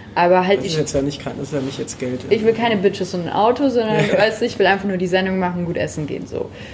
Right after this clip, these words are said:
Speaker 1: Und, ähm, ich kann mir aber gleichzeitig auch vorstellen, wenn man mir zum Beispiel, also ich hatte das mal, dass ich auf einmal ein bisschen mehr Zeit bekommen habe, unfreiwillig, äh,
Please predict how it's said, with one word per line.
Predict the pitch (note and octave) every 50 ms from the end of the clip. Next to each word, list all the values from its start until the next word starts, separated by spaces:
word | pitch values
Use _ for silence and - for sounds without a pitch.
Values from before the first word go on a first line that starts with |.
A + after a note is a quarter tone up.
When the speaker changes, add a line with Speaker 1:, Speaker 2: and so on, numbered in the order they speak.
| - - - - - -
Speaker 1:
Und, | F3+ F3+ F3+ F3+ F3+ F3 - - - - -
ähm, | F#3 F#3 F3+ F3+ F3+ F3+ E3+ - -
ich | F#3 -
kann | - A#3+ C#4
mir | E4+ C#4
aber | B3 A3+
gleichzeitig | G3 G3+ G#3+ C4 - - - A#3 G3+ G3 - F#3+
auch | F#3
vorstellen, | - - - G3+ A3+ C4 - - A3 G3+
wenn | F#3+ F#3+ F#3+
man | F3+ F#3
mir | F#3 F3+
zum | - - - F3+
Beispiel, | F3 F3+ F3+ - - - -
also | F3+ F3 F3+
ich | F3 -
hatte | G#3+ G#3+ - A#3
das | G#3+ G3+ -
mal, | E3+ D#3+
dass | D#3+ E3 E3
ich | -
auf | F3 -
einmal | - - F#3 F3+ F#3
ein | F#3
bisschen | F3 - - F#3+ F#3
mehr | F3 E3+ -
Zeit | - - A3 G#3+ A3+ A3 G3+
bekommen | G3 - - G3 F#3 F#3+ F#3+ F#3+
habe, | F3+ F3+ F#3 F3+ G3 G3 - - - - - - - -
unfreiwillig, | - F#3+ F#3 - - F3 E3 D#3+ E3 F3+ G3 A3+ A3 - -
äh, | - F3+ F3 F3 E3+ E3+